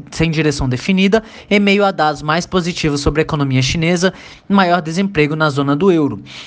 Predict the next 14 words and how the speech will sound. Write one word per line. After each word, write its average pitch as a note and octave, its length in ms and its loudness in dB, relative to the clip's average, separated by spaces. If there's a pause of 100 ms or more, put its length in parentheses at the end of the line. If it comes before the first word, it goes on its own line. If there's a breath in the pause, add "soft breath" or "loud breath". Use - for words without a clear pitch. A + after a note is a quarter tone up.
(140 loud breath)
As D#3 160 2
bolsas D#3 340 -2
europeias F3 520 0
sobem E3+ 320 -4
com E3 160 -2
Eurostoxx D3 600 -2
em D#3+ 160 -4
alta D3+ 260 0
de B2 80 -6
zero C3+ 160 0
vírgula C#3 240 -2
quarenta C#3+ 260 -2
e F#3+ 60 0
cinco, G3+ 400 -4